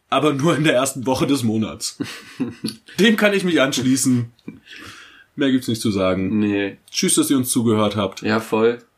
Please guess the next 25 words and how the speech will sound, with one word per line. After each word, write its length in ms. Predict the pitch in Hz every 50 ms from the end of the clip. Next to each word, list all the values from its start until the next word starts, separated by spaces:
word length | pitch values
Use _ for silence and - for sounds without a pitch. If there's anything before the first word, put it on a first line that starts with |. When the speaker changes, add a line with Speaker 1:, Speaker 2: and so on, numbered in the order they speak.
| _ _ _ _ _ _ -
Speaker 2:
Hat 200 | 113 113 110 107
Speaker 1:
Ähm, 40 | 110
Speaker 2:
Spaß 300 | 110 110 117 127 127 -
gemacht. 360 | - 117 110 107 110 110 - _ _ _ _ _ _ _ _ -
Speaker 1:
genau. 260 | - 120 113 110 104
Speaker 2:
War, 140 | 101 104 113
Speaker 1:
La- 240 | 113 120 - - - - - -
Speaker 2:
war 320 | 123 123 117 110 110 113
okay. 360 | 113 113 - 131 135 147 175 - - _ _ _ _ _ _ _ - - - - - - - - _ -
Bist 180 | - 117 - -
du 60 | 117
gut 180 | 120 117 110
reingekommen? 580 | 110 117 120 135 143 135 - 151 147 147 165 170 - _ _ -
Speaker 1:
Super. 400 | - - - 120 120 - 123 101
Speaker 2:
Nach 240 | 107 113 110 -
nervösem 680 | - 120 117 110 110 117 117 117 120 117 113 113 107 110
Beginn? 420 | - 113 110 117 123 127 127 127 - _
Speaker 1:
Ach 240 | - 113 - - -
klar. 480 | - - - 85 85 87 90 90 - - _ _
Speaker 2:
Schon, 320 | - - - 110 107 107
ne? 240 | 104 101 107 135 - - _ -
Speaker 1:
Total. 540 | - - 117 110 - 107 98 95 92 90 90 - -
Speaker 2:
Es 160 | - - -
ist 380 | - 107 107 - - - - -
float. 380 | - - 104 98 - - -